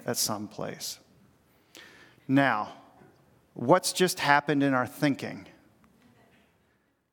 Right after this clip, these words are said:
We've just lost sight of what's most important. So now we're thinking about timing,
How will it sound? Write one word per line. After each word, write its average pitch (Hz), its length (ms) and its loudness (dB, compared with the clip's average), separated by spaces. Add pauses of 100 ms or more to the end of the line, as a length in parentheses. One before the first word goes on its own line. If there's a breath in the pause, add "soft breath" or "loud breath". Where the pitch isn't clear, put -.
We've 147 220 2
just 185 340 2
lost 170 380 2
sight 135 380 2
of 110 100 -4
what's 120 240 -2
most 117 260 0
important. 113 680 -6 (1900)
So - 140 0
now 180 240 6
we're 185 100 0
thinking 165 380 0
about 131 320 2
timing, 139 880 0